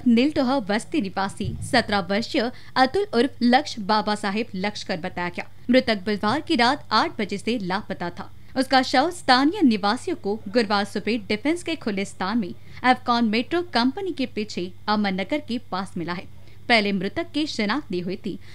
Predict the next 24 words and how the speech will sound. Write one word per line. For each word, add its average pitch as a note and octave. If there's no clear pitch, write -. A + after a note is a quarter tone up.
लेकिन C4+
बाद A3+
में E4
उसके C4
चचेरे B3+
भाई F#3+
की F#3+
मदद F3+
से F3+
उसकी G#3
शिनाख्त G3+
हुई F3+
है। E3
उन्होंने D4
कहा C#4+
कि G4
वह C#4
निलडो A#3
के D4
बाबा A3
साहेब G#3+
की G3+
पुत्र F#3+
थी। -